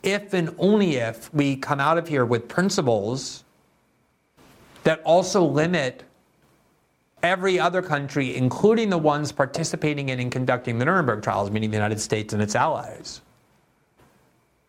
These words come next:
That's where the laws of war come from, from the atrocities of World War Two. They were designed to ensure that no matter how angry people were, no matter how much rage they felt, as this Israeli activist is saying, that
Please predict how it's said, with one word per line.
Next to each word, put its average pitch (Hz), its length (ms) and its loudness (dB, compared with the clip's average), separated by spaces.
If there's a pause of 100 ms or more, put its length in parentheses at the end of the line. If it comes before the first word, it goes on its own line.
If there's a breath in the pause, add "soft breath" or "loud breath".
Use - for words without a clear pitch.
(500)
That's - 300 -2
where 175 100 -2
the 151 80 2
laws 139 240 4
of 117 100 -2
war 139 200 4
come 170 240 -2
from, 107 240 -2
from 110 220 0
the 104 280 -2
atrocities 143 540 -2
of 113 100 -2
World 117 160 4
War 98 140 -2
Two. 208 220 -2
They 127 100 0
were 110 100 -6
designed 123 420 0
to 131 120 -2
ensure 160 320 0
that 135 140 -2
no 117 80 -4
matter 117 200 2
how 139 300 -2
angry 139 260 -4
people 127 260 -2
were, 110 140 2
no 110 80 -2
matter 117 180 0
how 135 120 -2
much 120 220 -2
rage 143 260 2
they 127 100 0
felt, 110 300 -2
as 117 400 -2 (440 loud breath)
this 139 140 2
Israeli 123 640 2 (300 loud breath)
activist 143 500 -2
is 120 140 -2
saying, 202 300 -2
that 113 340 -6